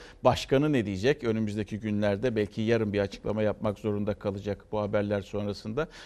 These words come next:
Göreceğiz. Birazdan o haberi de ekrana getireceğiz. Ama en öncesinde unutturmamak gerekiyor. Nedir? Fethullahçı terör örgütünü, her mecrada aslında anlatmak gerekiyor. Yani genç nesillere, genç dima-, dimalara,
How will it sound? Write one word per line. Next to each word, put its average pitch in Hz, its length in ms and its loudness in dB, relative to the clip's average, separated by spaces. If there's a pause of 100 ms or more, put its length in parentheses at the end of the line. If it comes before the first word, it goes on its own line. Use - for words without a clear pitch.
Göreceğiz. 101 400 0
Birazdan 127 360 2
o 123 60 0
haberi 107 240 0
de 123 80 0
ekrana 120 260 -2
getireceğiz. 107 340 -4
Ama 120 180 0
en 165 180 -2
öncesinde 127 520 -2 (280)
unutturmamak 131 720 0
gerekiyor. 92 640 -4
Nedir? 147 280 0 (300)
Fethullahçı 127 580 -2
terör 117 300 0
örgütünü, 95 460 -6 (460)
her 202 260 4
mecrada 143 680 4 (180)
aslında 139 420 -2
anlatmak 117 600 0
gerekiyor. 92 520 -6 (260)
Yani 113 280 0
genç 127 320 2
nesillere, 98 500 -2
genç 139 420 2
dima-, 101 360 -2
dimalara, 110 600 4